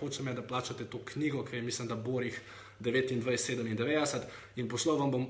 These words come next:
vse te bonuse v roku štiriindvajsetih ur plus knjigo. Če si kdo, če še kdo nima knjige in hoče ta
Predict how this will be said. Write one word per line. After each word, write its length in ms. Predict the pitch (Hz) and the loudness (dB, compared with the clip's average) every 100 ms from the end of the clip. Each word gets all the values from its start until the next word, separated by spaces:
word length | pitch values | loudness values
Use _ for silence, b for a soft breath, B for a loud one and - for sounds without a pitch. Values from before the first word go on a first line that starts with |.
| 127 | 0
vse 220 | - 143 | 0 2
te 80 | 131 | 2
bonuse 400 | 120 131 120 - | 2 2 2 0
v 80 | 120 | 0
roku 180 | 120 123 | 0 -2
štiriindvajsetih 640 | - 127 120 120 - - | 0 0 2 0 -2 -2
ur 120 | 151 - | -2 0
plus 200 | 135 - | 0 0
knjigo. 300 | 139 120 90 B B B B B | -2 -2 -4 B B B B B
Če 180 | - 196 | 4 4
si 160 | 180 165 | 4 4
kdo, 240 | 185 - | 2 2
če 160 | - 185 | 0 2
še 160 | - 165 | 4 4
kdo 140 | 170 | 6
nima 220 | 190 185 - | 8 6 4
knjige 280 | 170 160 | 4 4
in 100 | 147 | 2
hoče 300 | 135 160 151 | 0 0 0
ta 100 | - | 2